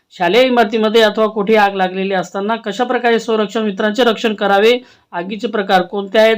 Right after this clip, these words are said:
भूकंप झाला तर करायच्या उपाययोजना प्रत्यक्ष कृतीतून दाखवून देतात. या सर्व बाबीवर शिक्षकांनी दिलेली माहिती व प्रात्यक्षिक विद्यार्थी व्यवस्थित समजून घेतात. तर या ठिकाणी पुढचा उपक्रम पाहूया.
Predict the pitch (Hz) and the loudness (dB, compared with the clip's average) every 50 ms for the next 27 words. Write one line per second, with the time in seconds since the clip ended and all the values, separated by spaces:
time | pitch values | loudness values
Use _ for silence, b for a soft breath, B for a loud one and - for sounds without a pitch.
0 | 196 175 - 160 - 220 214 202 196 190 185 185 196 196 196 202 196 196 208 190 | -2 -8 -14 -12 -8 -6 -2 -2 0 2 2 2 2 0 -2 -4 -6 -4 -4 -2
1 | 190 185 185 185 196 190 180 180 190 185 185 185 196 233 233 233 214 196 190 214 | 0 0 0 0 -2 -6 -4 -2 -2 -2 -2 0 0 -2 -2 0 -2 -6 -4 -4
2 | 220 220 - 254 254 240 214 190 214 196 196 202 196 190 190 180 185 - 269 247 | -6 -4 -4 -6 -6 -6 -8 -6 -4 -4 -2 -2 0 0 0 0 0 -4 -8 -6
3 | 240 240 233 233 233 226 233 B B B B B B B _ 220 190 - 233 240 | -6 -4 -2 -2 -2 -2 -4 B B B B B B B _ -14 -6 -2 0 0
4 | 247 233 226 196 185 202 220 220 208 196 - 208 190 - 220 214 208 208 202 190 | 2 4 2 2 2 2 0 0 -2 -2 -8 -10 -8 -6 -6 -4 -4 -4 -4 -4
5 | 190 190 196 190 185 180 180 185 214 214 214 - 247 240 240 214 202 185 180 180 | -2 -2 -2 0 0 0 0 0 0 0 -4 -6 -6 -6 -6 -4 -4 -4 -4 -4
6 | - 214 196 196 233 208 196 185 170 175 180 180 185 220 202 196 175 170 170 165 | -6 -8 -8 -6 -8 -8 -8 -10 -6 -4 -4 -4 -2 -4 -6 -4 -6 -6 -6 -8
7 | 170 _ 233 277 277 - - 185 170 160 175 214 220 202 208 196 202 214 208 208 | -8 _ -8 -8 -8 -8 -6 -4 -4 -2 0 0 0 0 0 0 2 2 2 2
8 | 208 - _ _ _ _ _ _ _ _ _ _ _ _ _ _ _ _ _ _ | -2 -6 _ _ _ _ _ _ _ _ _ _ _ _ _ _ _ _ _ _
9 | 226 214 214 202 196 220 208 214 208 190 226 202 - 277 240 220 220 226 208 202 | -6 -4 -4 -2 -2 0 0 0 -2 -2 -6 -2 2 2 2 2 0 -2 -2 -2
10 | 202 190 190 202 185 175 175 175 175 175 | -2 -2 0 0 2 2 2 2 2 2